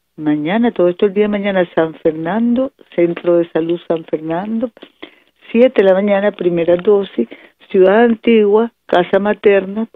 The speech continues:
una de la tarde, primera dosis, Jalapa,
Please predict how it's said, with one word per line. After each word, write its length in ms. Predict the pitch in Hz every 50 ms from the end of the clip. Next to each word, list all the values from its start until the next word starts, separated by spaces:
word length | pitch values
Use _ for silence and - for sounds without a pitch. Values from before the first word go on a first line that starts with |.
| _ _
una 240 | 170 165 170 165 170
de 60 | 175
la 120 | 185 180
tarde, 500 | 180 - 220 220 220 220 220 220 262 269 - _ _
primera 460 | _ - 156 151 151 151 147 165 180 180
dosis, 500 | 185 214 214 214 202 - - 233 214 185
Jalapa, 580 | 175 156 147 147 147 147 156 - - 208 226